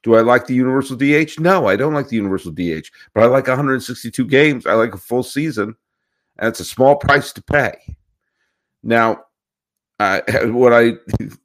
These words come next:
I hope Thanksgiving never becomes a time where we're watching the World Series or Major League Baseball. Look, you're not gonna find a bigger baseball fan than me. Uh, I just see that the, the, the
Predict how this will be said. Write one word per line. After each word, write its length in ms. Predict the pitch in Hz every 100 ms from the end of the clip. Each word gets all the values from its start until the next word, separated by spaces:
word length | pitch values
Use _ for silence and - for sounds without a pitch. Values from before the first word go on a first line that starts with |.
| _ _ _ -
I 120 | 110
hope 220 | 113 170
Thanksgiving 760 | - 139 117 - 151 127 113 101 _ _ _ _ _ _ 107
never 340 | 110 127 120
becomes 640 | 104 110 - 120 113 98
a 60 | 101
time 320 | - 110 110
where 100 | 104
we're 180 | 101 98
watching 720 | 92 123 226 - 110 76 76 _ _ _ _ _ _ _ _ - -
the 60 | 107
World 300 | 107 107 -
Series 360 | 107 98 87
or 40 | 92
Major 320 | 90 85 87
League 180 | 82 71
Baseball. 540 | 78 - 80 98 - _ _
Look, 160 | 135 120
you're 160 | 101 117
not 140 | 143
gonna 140 | 135
find 180 | 107 120
a 40 | 98
bigger 180 | 104
baseball 360 | 98 95 - 87
fan 200 | 95 85
than 120 | 82
me. 300 | 113 120 95 _ _ _ _ -
Uh, 260 | 98 92 -
I 140 | 104
just 340 | 87 90 - -
see 180 | 104
that 220 | 90 82 -
the, 340 | 92 87 82 _ _
the, 420 | - 76 87 80 -
the 220 | 78 85